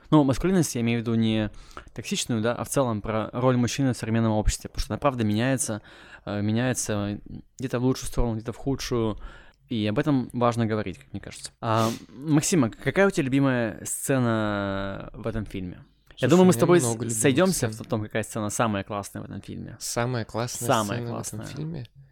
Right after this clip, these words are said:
Speaker 2: Ты хочешь про блевоту сказать?
Speaker 1: Да.
Speaker 2: Э,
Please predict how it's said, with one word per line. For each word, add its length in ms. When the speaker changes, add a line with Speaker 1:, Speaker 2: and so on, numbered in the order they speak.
Speaker 2:
Ты 120
хочешь 460
про 140
блевоту 480
сказать? 400
Speaker 1:
Да. 200
Speaker 2:
Э, 100